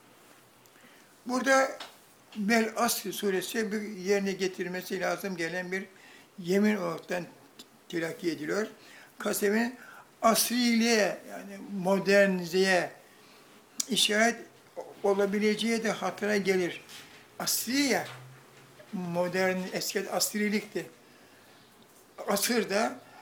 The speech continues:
asırla asriliği birbirine karıştırabilirler insanlar diyor. Çünkü asrilik namına bazı gafillerin yaptıkları zarardan başka bir şey değildir. Bu Tahir Mevlevi rahmetli zamanda,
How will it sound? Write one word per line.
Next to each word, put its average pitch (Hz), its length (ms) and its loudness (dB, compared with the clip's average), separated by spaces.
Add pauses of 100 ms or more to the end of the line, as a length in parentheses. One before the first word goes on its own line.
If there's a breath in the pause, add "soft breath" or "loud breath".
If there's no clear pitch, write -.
(480 loud breath)
asırla 233 500 0
asriliği 214 560 0
birbirine 208 340 0
karıştırabilirler 208 920 0
insanlar 165 600 -6
diyor. 220 220 0 (720 loud breath)
Çünkü - 380 -2
asrilik 226 600 0
namına 202 540 4
bazı 208 300 2
gafillerin 190 760 2
yaptıkları 196 760 -2 (340 loud breath)
zarardan 202 760 2
başka 202 360 -2
bir 202 80 -6
şey 240 380 0 (560 loud breath)
değildir. 185 540 2 (120)
Bu 185 200 -4
Tahir 180 280 -4
Mevlevi 180 460 -4
rahmetli 175 440 -6
zamanda, 202 580 -2